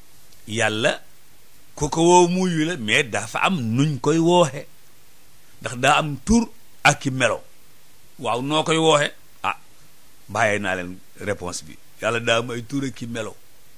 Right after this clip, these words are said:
Waaw. Noo koy wooxe? Da ngay xàmmee tur yi ak melo yi. Xàmmee tur yi,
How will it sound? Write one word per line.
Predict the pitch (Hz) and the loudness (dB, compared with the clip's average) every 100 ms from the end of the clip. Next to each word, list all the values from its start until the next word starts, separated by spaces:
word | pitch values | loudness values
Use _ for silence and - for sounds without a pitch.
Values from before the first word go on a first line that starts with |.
| - - - - - - - - | -16 -16 -16 -16 -16 -16 -16 -8
Waaw. | 113 101 92 - - - - - - - - - | -4 -2 -4 -12 -16 -16 -16 -16 -16 -16 -16 -6
Noo | 131 147 | 0 2
koy | 151 | 4
wooxe? | 151 151 139 - - - | 6 6 6 2 -6 -6
Da | 104 | -2
ngay | 117 123 - | 0 -2 2
xàmmee | 127 123 120 120 110 | 2 2 -2 -2 -4
tur | 143 139 | -2 0
yi | 131 | 0
ak | 123 | -2
melo | 113 117 110 98 | -2 -2 -2 -2
yi. | 78 - - - - - - - - - - - - - - | -4 -8 -14 -16 -16 -14 -14 -14 -14 -14 -14 -14 -16 -14 -6
Xàmmee | 120 123 120 120 | 0 2 2 -2
tur | - 127 | -2 0
yi, | 117 120 | 0 -2